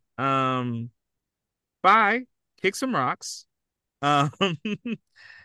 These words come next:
I'll make the rest examples of y'all, including Cheshire,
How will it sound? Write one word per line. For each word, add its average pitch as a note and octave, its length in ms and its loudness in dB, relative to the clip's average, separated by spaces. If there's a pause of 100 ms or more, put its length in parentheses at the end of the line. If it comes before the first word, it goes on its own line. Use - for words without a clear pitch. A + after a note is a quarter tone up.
(260)
I'll D3 400 2
make E3 180 0
the D#3+ 80 -4
rest D3+ 340 -2
examples D3 440 -2
of E3 100 -6
y'all, B2 440 -2 (220)
including F3+ 340 -2
Cheshire, C3+ 480 0